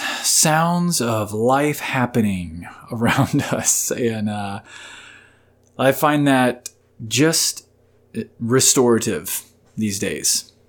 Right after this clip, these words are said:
Yeah. And I hope you do as well. Wishing you health and wellness wherever you are. And, oh, this, this big black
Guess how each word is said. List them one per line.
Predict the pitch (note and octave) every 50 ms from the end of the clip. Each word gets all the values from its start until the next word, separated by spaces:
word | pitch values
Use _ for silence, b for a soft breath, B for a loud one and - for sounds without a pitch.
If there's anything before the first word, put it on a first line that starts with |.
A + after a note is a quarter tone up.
| _ _ _ _ _
Yeah. | A2+ G2 - - - - - _ _ _ _ B B B B B B B B B B B B
And | - A#2
I | A2+
hope | C3+ D3 D3
you | C#3+
do | C#3+ C3+
as | C3+ A#2+
well. | B2+ A2+ G#2+ G2+
Wishing | G2+ B2+ C#3+ C#3+ - D#3 D3 C#3 C3
you | C3+ C#3 C#3 C#3 C#3 C#3 C3+ C3+ C3 B B B B B B B B B
health | _ - D3+ D3 C#3+
and | D3 C3+
wellness | C3+ C3 B2+ B2+ A#2+ A#2+ - -
wherever | B2+ A#2+ A2+ A#2+ B2+ A#2+ A#2+ B2+
you | A#2+ A#2+ A#2+ A#2 A2+
are. | A2 G#2+ G#2 G2+ G2 G2 F#2+ - - _ _
And, | B2 A2 A2+ A#2 -
oh, | G#3+ C#4 C4+
this, | D#3 B2 A#2 - - _ _
this | A#2+ A#2+ A#2 -
big | - - C#3 D#3+ F3 D#3+
black | B2 C3 C#3 D3 D3+ D3 D3+ - - - -